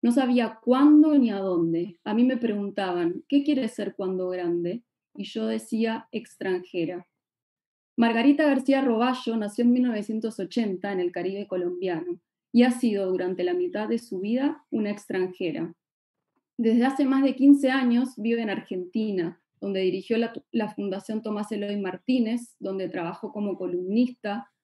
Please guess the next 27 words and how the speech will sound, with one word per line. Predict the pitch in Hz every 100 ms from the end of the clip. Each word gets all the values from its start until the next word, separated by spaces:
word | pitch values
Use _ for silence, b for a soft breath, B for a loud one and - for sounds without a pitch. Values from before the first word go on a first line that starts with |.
| _ -
donde | 196 190
dio | 196 208
talleres | 220 - 214 214
literarios, | 185 180 208 208 190 190 226 - _
donde | 202 196 196
tuvo | 226 220
dos | 208 226 -
hijos | 262 - 277 277
y | 233
donde | 214 190 190
se | 196
convirtió | 185 185 175 170 202
en | 202
escritora. | 208 - 185 170 170 170 - _ _ _ _ _ _ _
En | 226 208
Buenos | 214 208 -
Aires, | 269 277 285 285 214
en | 208
dos | 214
mil | 220 233
nueve, | 233 247 233 226 262 -
publicó | 214 196 214
su | 214 233
primer | 202 202 202
libro, | 208 226 196 185 214 247
Hay | 208
ciertas | 202 202 - 208